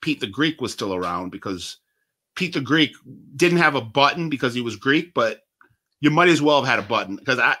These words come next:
people talk about Pete the Greek, um, the Italians that I, you know, they all just revered, uh, Pete Kotranis.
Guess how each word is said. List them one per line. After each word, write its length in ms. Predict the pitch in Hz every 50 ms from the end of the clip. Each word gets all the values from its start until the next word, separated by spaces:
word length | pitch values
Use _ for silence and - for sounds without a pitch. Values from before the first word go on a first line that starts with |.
| - - - _ _ _
people 240 | - 226 233 - 175
talk 260 | 170 175 160 165 165
about 260 | 170 151 147 131 -
Pete 200 | - - 165 170
the 60 | - 131
Greek, 540 | 123 135 147 143 139 131 - - - - _ _ _ _ _ _ _ _ _ -
um, 240 | 123 117 117 120
the 100 | 120 127
Italians 540 | 123 165 - - 147 151 151 147 147 143 131
that 100 | 139 127
I, 220 | 131 131 131 123 - _ -
you 80 | 139
know, 140 | 117 101 101 - _ _ _ _
they 140 | - 135 139
all 500 | 131 117 147 147 143 139 139 - - _ _ _ _ _ _ _ 151
just 180 | 147 127 -
revered, 640 | 123 127 127 113 107 139 139 139 123 107 92 92 101 _ _ _ _ -
uh, 240 | 101 95 92 90 - _ _ _ - _ _ -
Pete 160 | 139 123 -
Kotranis. 560 | - 104 - - 110 101 95 95 92 - -